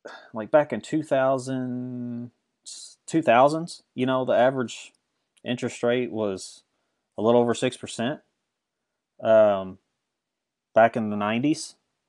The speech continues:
interest rates were a little over eight percent. And now we've, for a long time, been well below four. We're creeped back up to almost right at four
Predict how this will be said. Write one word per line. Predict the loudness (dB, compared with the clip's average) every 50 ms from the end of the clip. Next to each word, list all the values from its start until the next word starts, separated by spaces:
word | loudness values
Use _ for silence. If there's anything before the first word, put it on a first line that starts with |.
| _ _ -8
interest | -6 -6 -4 -6 -2 0
rates | 0 0 0 0 -2
were | -2
a | 0
little | 2 2 2 2
over | 2 0 0 -2
eight | -2 -2 -4 -4 -6
percent. | -8 -10 -6 -6 -6 -6 -6 -8 -12 _ _ _ _ _ _ _ _ _ _ _ _ _ _ _ _ _ _ _ _ _ _ -6
And | -4 -2 0
now | 2 2 4
we've, | 2 2 0 -2 -4 -6 _ _ _ _ _ _ _ _ _ _ _ _ _
for | 0 0
a | 0 0
long | 2 6 6 6 8 6 4 0
time, | -2 -6 -6 -6 -6 -8 -10 -12 -12 _ _ _ -6
been | -4 -2 2
well | 4 4 4
below | 4 2 0 0 0
four. | -2 -2 -2 -2 0 0 0 -2 -4 -6 _ _ _ -12
We're | -12 -10
creeped | -2 -2 -2 -2 -2 0
back | 4 4 4 4 4 2
up | 2 0 0 _ _ _ _ _ _ _ _ _
to | -6 -4 -2
almost | -2 0 0 0 -2 -2 -4 2
right | 4 4 6 6 8
at | 6 6 6 4 -6
four | -6 -6 -6 -4 -6 -8 -8 _